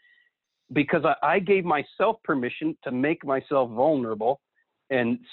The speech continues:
sing a song. And, and I saw the heart starting to crack open. And that was the,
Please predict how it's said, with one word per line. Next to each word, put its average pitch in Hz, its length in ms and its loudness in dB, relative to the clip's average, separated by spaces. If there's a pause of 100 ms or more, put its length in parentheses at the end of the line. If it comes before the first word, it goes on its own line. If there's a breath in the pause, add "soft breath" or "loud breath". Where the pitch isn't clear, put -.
sing 160 180 4
a 123 120 2
song. 139 420 2 (500)
And, 147 380 0
and 143 140 0
I 151 140 0 (140)
saw 202 200 4
the 170 140 0
heart 170 380 -2 (120)
starting 151 380 0
to 131 140 2 (360)
crack 139 340 -2
open. 113 380 -4 (960)
And 151 360 4 (100)
that 220 220 2
was 233 220 0
the, 156 220 2